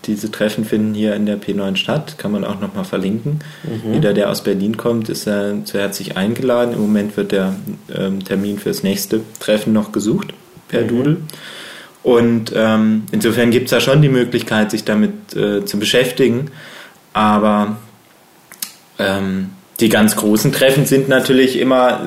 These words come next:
Speaker 1: sind natürlich wünschenswert. Nur es gibt natürlich überall begrenzte Ressourcen, weswegen sie
Speaker 2: Ja.
Speaker 1: jetzt wahrscheinlich in Berlin, aus Berlin nicht der Anstoß kam, das mal stattfinden zu lassen.
Speaker 2: Mhm.
Speaker 1: Und auch beim letzten Mal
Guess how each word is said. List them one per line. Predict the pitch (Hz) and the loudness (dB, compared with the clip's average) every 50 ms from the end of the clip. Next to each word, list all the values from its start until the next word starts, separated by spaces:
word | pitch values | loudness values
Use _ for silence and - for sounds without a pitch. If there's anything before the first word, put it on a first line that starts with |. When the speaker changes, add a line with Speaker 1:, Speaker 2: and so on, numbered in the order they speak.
| - | -6
Speaker 1:
sind | - 120 127 131 | -4 -2 0 2
natürlich | 127 123 120 - 127 120 120 113 117 | 2 2 2 2 2 2 2 4 4
wünschenswert. | 127 131 131 131 123 113 - - 113 107 107 104 - - - - - - - - - - - - - | 4 2 2 2 0 -2 0 2 2 2 2 0 -2 -6 -14 -16 -16 -18 -18 -18 -18 -18 -14 -6 0
Nur | 117 113 110 110 107 101 - - - | 2 4 6 6 4 4 0 -4 -8
es | - - | -6 -2
gibt | - 120 107 - | -2 -2 0 2
natürlich | 120 113 113 120 117 110 113 | 2 2 4 4 2 2 2
überall | 113 113 117 110 98 101 107 | 2 2 2 4 4 4 4
begrenzte | 110 113 110 107 117 110 110 107 - - 113 | 4 2 2 2 2 2 2 0 0 0 0
Ressourcen, | 110 110 - 113 117 131 131 - - 113 110 107 | 0 0 2 4 4 4 4 2 2 2 2 2
weswegen | 98 - - 107 104 107 107 | 0 0 0 0 2 2 2
sie | 104 107 | 2 2
Speaker 2:
Ja. | 107 104 | 2 0
Speaker 1:
jetzt | 107 - - | 0 0 0
wahrscheinlich | 107 101 - 110 107 110 107 - - | 0 0 2 4 4 2 2 2 0
in | - 110 | 0 2
Berlin, | 107 110 110 107 123 147 151 135 - - - - - - - - - _ - | 4 4 4 4 4 4 4 2 2 -2 -8 -14 -18 -20 -20 -20 -20 _ -4
aus | - 107 107 - | -2 0 2 4
Berlin | 117 110 110 123 143 143 | 4 4 6 6 4 4
nicht | 127 113 - - | 4 2 2 2
der | 117 104 | 2 4
Anstoß | 107 117 113 - - 117 107 110 - | 4 2 0 0 0 0 0 0 0
kam, | 113 110 107 104 104 | 0 2 4 4 4
das | 104 104 - | 2 2 2
mal | 113 110 107 | 0 2 2
stattfinden | 107 - 131 127 - - 214 220 - 196 196 | 2 0 -2 -2 -2 -2 -2 -2 -2 -2 -4
zu | - - | -4 -2
lassen. | - - 95 120 120 - - | 0 0 2 2 0 0 0
Speaker 2:
Mhm. | 113 - | 0 0
Speaker 1:
Und | - - | 0 0
auch | - - - | -2 -2 0
beim | - 107 107 | 2 4 6
letzten | 104 110 110 107 - - 117 | 6 4 4 2 0 2 2
Mal | 113 113 113 117 117 113 107 | 4 4 4 4 4 4 2